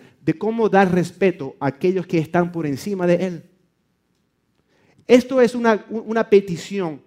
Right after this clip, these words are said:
totalmente irrespetuosa. Déjeme preguntarle a usted, ¿cuándo es que un hijo hereda los bienes del padre? ¿Cuándo muere? ¿Cuán-? O sea que, en pocas palabras,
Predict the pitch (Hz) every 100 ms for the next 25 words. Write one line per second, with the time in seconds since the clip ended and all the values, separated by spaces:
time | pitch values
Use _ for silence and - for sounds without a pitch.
0 | _ - 170 226 247 240 233 226 220 214
1 | 202 190 175 185 175 170 135 123 - -
2 | _ _ _ _ _ 247 254 240 220 208
3 | 190 196 185 165 151 120 - _ _ _
4 | _ 233 285 294 269 277 247 - 240 226
5 | 226 233 151 170 165 156 _ _ _ -
6 | 185 180 196 170 170 160 147 160 147 139
7 | 175 180 170 151 131 156 151 120 107 101
8 | 101 _ _ _ _ _ _ _ _ _
9 | _ - 196 240 247 247 247 269 254 143
10 | - - _ _ _ _ _ _ _ 196
11 | 226 226 - _ - - 202 262 247 -
12 | 226 - 302 285 254 247 233 214 139 113
13 | 120 - -